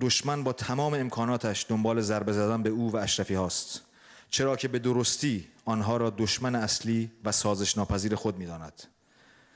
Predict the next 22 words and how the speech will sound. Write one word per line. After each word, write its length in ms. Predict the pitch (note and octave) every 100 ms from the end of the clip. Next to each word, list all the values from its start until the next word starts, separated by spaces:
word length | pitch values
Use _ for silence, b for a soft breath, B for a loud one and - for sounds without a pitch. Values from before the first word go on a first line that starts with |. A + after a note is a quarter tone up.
| B B B B B _
و 60 | A2+
به 100 | B2
همین 260 | C3+ D#3
دلیل 240 | B2+ A#2+ G#2
هم 180 | G#2 A#2
از 180 | A#2
هیچ 320 | - D#3 D3 -
جنایت 580 | C3 B2 A#2 B2 A2 G#2
و 80 | A2+
ترور 540 | - A#2+ B2 C3 G2 D#2+ B B B B -
و 120 | A#2
دروغ 320 | A2+ B2 B2
پراکنی 540 | - A#2 A#2 A#2+ A#2 C3+
توسط 500 | B2 A2+ A2+ C3 A#2+
مأموران 640 | A2+ A#2 A2+ A2+ B2+ B2
و 40 | A2
مزدورانش 680 | A2 F#2+ G#2 A2+ A#2+ A2
در 200 | - G#2+
داخل 580 | F#2+ A2 G#2+ - B2 G#2+
و 40 |
خارج 360 | G2+ G2+ G#2 G#2
کشور 500 | F#2+ F#2+ - F#2+ -